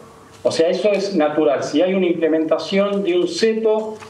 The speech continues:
después lo natural que tenés que hacer es implementar un sinceramiento fiscal o un blanqueo. Y de alguna manera también es una forma de a la Argentina permitirle entrar en más orden en lo que viene a ser los acuerdos de intercambio de información.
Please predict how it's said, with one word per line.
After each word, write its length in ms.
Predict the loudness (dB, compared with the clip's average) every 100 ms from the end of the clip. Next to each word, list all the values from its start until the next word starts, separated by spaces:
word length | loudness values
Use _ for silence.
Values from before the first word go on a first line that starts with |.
| -4
después 380 | -2 2 0 2
lo 180 | 2 2
natural 420 | 0 2 2 2
que 80 | 0
tenés 200 | 0 0
que 60 |
hacer 220 | 0 0 0
es 120 | 0
implementar 720 | -2 0 2 0 2 0 0 -2
un 140 | -2
sinceramiento 680 | 0 -2 0 0 0 0 0
fiscal 400 | -2 0 0 0 -2
o 40 |
un 160 | 0 0
blanqueo. 640 | 0 0 0 0 0 -6 -10 -20 -20 -20 -20 -2
Y 460 | 0 2 0 -6 -10 -2
de 160 | 0
alguna 300 | 0 0 0
manera 280 | 0 0 0
también 400 | 0 0 0 -2 -4
es 180 | -2
una 140 | 0 0
forma 720 | -2 -2 0 2 2 0 0
de 440 | 2 0 0 -2 -2
a 100 | 0
la 120 | 0
Argentina 760 | 0 -2 -2 -2 -2 0 0 2
permitirle 560 | 0 0 0 0 0
entrar 260 | 0 0 2
en 160 | 0
más 280 | 0 -2 0
orden 420 | 0 2 0 0 0
en 160 | 0
lo 140 | 0 0
que 80 |
viene 140 | 0 0
a 80 | 0
ser 440 | 0 0 -2 -4
los 240 | -2 0
acuerdos 380 | 0 0 0 2
de 80 | 0
intercambio 540 | 0 0 0 2 0
de 60 | 0
información. 880 | -2 -2 -2 0 -2 -2 -2 -2